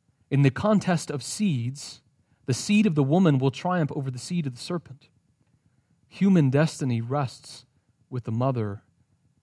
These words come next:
and her son." So because the woman was deceived, rather than committing outright obedience like the man, she is deemed the one through whom humanity's restoration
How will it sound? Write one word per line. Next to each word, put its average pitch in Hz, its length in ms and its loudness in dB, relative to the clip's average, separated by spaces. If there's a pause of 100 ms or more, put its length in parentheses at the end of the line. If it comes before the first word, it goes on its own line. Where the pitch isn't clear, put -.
(120)
and 120 180 -8
her 113 120 -8
son." 120 400 -10 (2750)
So 156 120 -2
because 180 760 4 (500)
the 131 100 0
woman 160 340 4
was 127 180 2
deceived, 120 720 -4 (840)
rather 135 360 2
than 123 160 0
committing 120 380 0
outright 123 380 -2
obedience 113 600 -4
like 113 200 -6
the - 80 -18
man, 117 420 -8 (1120)
she 190 560 0
is 123 280 4
deemed 120 400 0
the 123 140 -2
one 120 340 -2
through 127 240 -8
whom 120 280 -4
humanity's 120 800 -4
restoration 113 800 -8